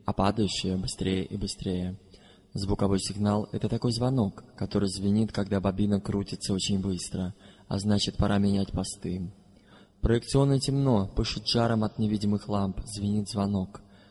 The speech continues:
Ты стоишь между двумя проекторами с ручками заслонок в руках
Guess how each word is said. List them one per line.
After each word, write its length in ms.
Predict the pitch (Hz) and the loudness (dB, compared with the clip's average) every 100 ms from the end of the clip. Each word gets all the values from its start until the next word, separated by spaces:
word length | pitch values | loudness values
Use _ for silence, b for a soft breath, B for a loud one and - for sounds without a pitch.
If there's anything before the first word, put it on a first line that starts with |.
| B - | B -6
Ты 80 | 101 | -6
стоишь 400 | - 98 98 98 | -2 0 0 2
между 280 | 101 98 104 | 0 0 -2
двумя 320 | 98 98 98 | 0 0 0
проекторами 640 | - 101 104 98 - 98 | -2 -2 -2 -4 -2 -2
с 100 | 95 | -2
ручками 400 | 104 101 - 98 | -4 -4 -4 -2
заслонок 580 | 92 98 - 104 101 - | -2 -4 0 0 0 -2
в 20 | |
руках 380 | 101 - 98 - | -4 -4 -6 -8